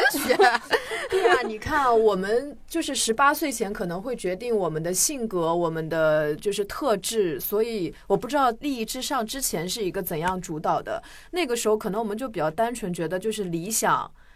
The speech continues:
Speaker 1: 嗯。
Speaker 2: 为了理想要拼搏一切的那种。
Speaker 1: 嗯。
Speaker 2: 然后紧接着我们二十多岁的时候就进入了这个利益至上，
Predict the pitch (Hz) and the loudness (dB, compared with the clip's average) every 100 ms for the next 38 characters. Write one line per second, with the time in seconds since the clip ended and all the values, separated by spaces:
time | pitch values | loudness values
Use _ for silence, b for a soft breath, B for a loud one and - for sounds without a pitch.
0 | b - 220 226 220 180 185 196 269 247 | b -14 0 4 4 4 0 -4 0 0
1 | 175 180 170 160 - 220 226 190 175 175 | 4 4 4 2 -2 -4 -2 0 0 -2
2 | 180 - 277 202 185 175 170 170 85 185 | -4 -2 -2 -2 -2 -2 -2 -2 -4 -8
3 | 180 175 190 208 277 - 185 170 247 240 | -14 -6 2 2 2 -2 -4 -2 -2 0
4 | 226 185 170 - 254 214 196 202 214 175 | 2 2 2 4 4 2 -2 0 0 -2
5 | 170 170 175 196 196 240 214 185 175 190 | -2 -2 -2 -2 -2 0 0 0 -2 -4
6 | 170 185 233 240 196 - 220 - 196 160 | -2 -2 -2 -6 -6 -6 -4 0 0 0